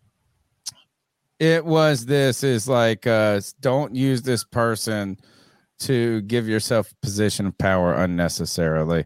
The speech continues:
So, uh, they asked Mike Tomlin about this stuff and how he felt. And he said, "I can't wait to watch this game."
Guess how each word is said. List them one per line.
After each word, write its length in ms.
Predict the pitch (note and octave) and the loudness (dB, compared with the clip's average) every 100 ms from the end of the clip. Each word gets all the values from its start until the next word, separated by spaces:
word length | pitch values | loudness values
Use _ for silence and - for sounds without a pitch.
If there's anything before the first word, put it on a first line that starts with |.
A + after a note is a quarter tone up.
| - _ - _ _ | -6 _ -20 _ _
So, 500 | - D#3 C#3+ A#2+ A#2 | -2 2 4 4 2
uh, 400 | - A#2 A2+ G#2 G2+ - _ _ _ - - - | 2 2 4 2 -2 -10 _ _ _ -20 -20 -4
they 220 | A#2+ B2 | 0 4
asked 400 | B2 D#3 C#3+ - | 4 4 2 0
Mike 300 | B2 A#2+ A#2+ | -2 0 0
Tomlin 500 | E2+ A#2 C3+ B2+ G#2 | 0 2 2 2 -2
about 340 | F#2+ G2 F#2+ C2 | 0 0 0 0
this 220 | F#2+ F#2 | -2 -2
stuff 400 | - F#2+ F2+ F2 | -2 0 2 0
and 100 | F#2+ | -2
how 220 | G#2+ A2 | 0 0
he 140 | G#2 A2+ | 0 -2
felt. 500 | - F#2+ E2 - - _ _ _ _ _ G#2 | 0 0 -2 -6 -16 _ _ _ _ _ -2
And 80 | G#2+ | -2
he 80 | |
said, 220 | G2+ A2 F#2+ | 0 0 0
"I 80 | |
can't 280 | G2+ B2+ A2 | 0 0 0
wait 180 | G#2 G#2+ | 0 -2
to 60 | G2 | 0
watch 300 | G#2+ F#2+ - | 0 0 -2
this 180 | F#2+ D#2+ | -6 -4
game." 440 | D2 F#2 G2+ | -2 0 0